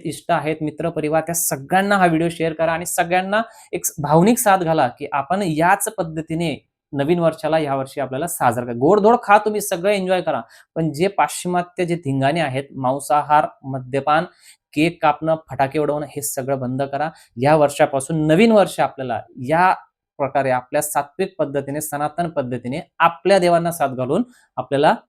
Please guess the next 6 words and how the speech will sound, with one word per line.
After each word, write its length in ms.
नवीन 220
वर्षाची 360
सुरुवात 420
करायची. 420
ठीक 160
आहे, 120